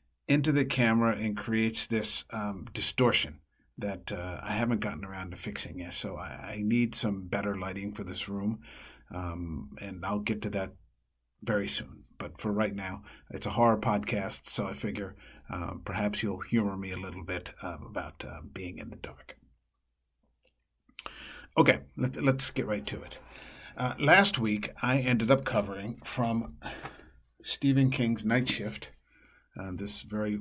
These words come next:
well-worn, uh, well-loved copy. Um,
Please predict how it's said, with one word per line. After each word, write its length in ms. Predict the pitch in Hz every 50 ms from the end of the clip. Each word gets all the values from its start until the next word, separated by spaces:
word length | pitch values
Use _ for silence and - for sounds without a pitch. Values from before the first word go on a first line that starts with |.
| 104 -
well-worn, 960 | 104 101 110 113 113 110 110 104 101 104 107 104 104 104 104 107 110 - - - - - - - _ - -
uh, 220 | 95 92 92 92 -
well-loved 720 | 104 101 104 110 110 104 104 107 104 104 104 - - -
copy. 480 | - 123 110 104 104 117 107 107 104 - - - - _ _ _ - - - - _ -
Um, 1080 | - 107 104 101 101 95 95 95 90 90 92 95 - 139 - - - - 123 117 -